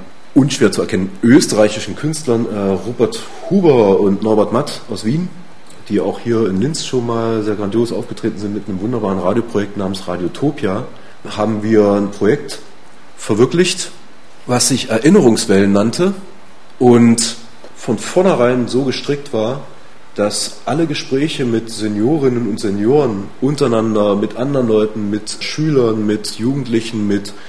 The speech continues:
Paul auf dem Markt, mit ihrem Gruppenbetreuer im Stift sowieso,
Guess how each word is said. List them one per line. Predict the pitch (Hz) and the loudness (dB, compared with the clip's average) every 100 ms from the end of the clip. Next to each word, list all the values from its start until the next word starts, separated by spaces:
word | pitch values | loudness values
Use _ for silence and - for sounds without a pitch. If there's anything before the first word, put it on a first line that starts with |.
| - | -14
Paul | - - 143 135 120 104 | -4 4 8 8 8 4
auf | 107 | -4
dem | 104 | -2
Markt, | 104 131 135 - - - - 95 | -2 -2 -4 -10 -14 -14 -14 -8
mit | 107 107 107 - - | 0 0 0 -10 -2
ihrem | 107 101 101 98 95 90 95 - - - - | 0 2 2 2 0 -2 -10 -14 -14 -16 -14
Gruppenbetreuer | - 123 147 156 135 131 - 120 127 120 113 98 | 0 0 2 0 0 -2 0 2 4 4 4 2
im | 104 101 101 98 | 0 -2 -4 -6
Stift | - 127 127 - | -4 -4 -4 -6
sowieso, | 123 156 120 98 110 151 | -2 0 0 2 0 0